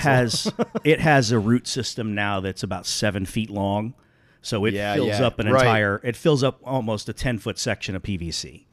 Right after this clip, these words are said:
Speaker 1: Yeah, I mean, they just pack it out.
Speaker 2: So it depends really on you and how determined you are to
Speaker 1: Mm-hmm.
Speaker 2: harvest.
Speaker 1: Yeah.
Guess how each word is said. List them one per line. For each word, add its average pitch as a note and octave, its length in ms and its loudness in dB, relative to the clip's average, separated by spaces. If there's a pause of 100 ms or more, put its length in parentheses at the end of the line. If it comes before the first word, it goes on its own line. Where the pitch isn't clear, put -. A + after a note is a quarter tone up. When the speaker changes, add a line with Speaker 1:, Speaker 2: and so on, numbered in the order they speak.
Speaker 1:
Yeah, G#2 200 -6
I F#2 40 -6
mean, G2 160 -8
they G#2 180 -4
just F#2 260 -12 (220)
pack F#2+ 380 -6
it D#2 120 -16
out. E2 280 -12
Speaker 2:
So C3+ 320 0 (720)
it C#3+ 120 0
depends E3+ 460 0
really C3 360 2
on G2 540 -2 (280)
you A#2 340 2
and G#2+ 120 -2
how A2 120 -2
determined A2 600 -6
you F#2+ 200 -4
are F#2+ 380 -2 (720)
to A2+ 120 0
Speaker 1:
Mm-hmm. G#2 80 0
Speaker 2:
harvest. - 520 -2 (440)
Speaker 1:
Yeah. G2+ 280 -4